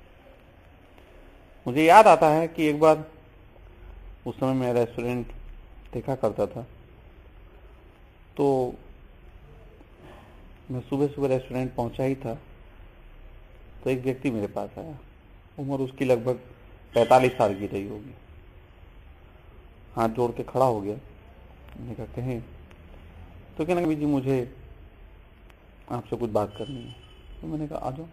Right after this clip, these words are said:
बैठो, बात करते हैं।" तो उसने कहा, "स्वामी जी, मुझे किसी ने बताया है कि आप बहुत जानकारी रखते हैं, तो मैं जो हूँ, काम वासना से बहुत पीड़ित हूँ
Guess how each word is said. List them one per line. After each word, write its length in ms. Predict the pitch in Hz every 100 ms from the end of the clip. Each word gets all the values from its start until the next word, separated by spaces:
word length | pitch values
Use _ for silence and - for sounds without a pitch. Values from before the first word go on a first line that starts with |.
| -
बैठो, 260 | 117 156 - - -
बात 160 | 117 -
करते 260 | 110 - 147
हैं।" 380 | - - - - - - - - - - - - - - - - -
तो 80 | 156
उसने 140 | 160
कहा, 100 | 175
"स्वामी 220 | 160 170 165
जी, 80 |
मुझे 240 | 160 147 147
किसी 260 | 151 131
ने 80 | 139
बताया 340 | 123 120 123 139
है 120 | 135
कि 160 | 131
आप 240 | 113 110 - - - -
बहुत 260 | 131 120 117
जानकारी 360 | 120 113 127 131
रखते 260 | 170 -
हैं, 180 | 127 156 139 - - - - - - -
तो 360 | 127 123 117 - - -
मैं 380 | - 123 139 151
जो 100 | 139
हूँ, 360 | 127 156 123 - - - - - - - - - -
काम 200 | 131 156
वासना 360 | 160 151 151 139
से 100 | 131
बहुत 260 | 110 117 113
पीड़ित 260 | 110 104 104
हूँ 100 | 139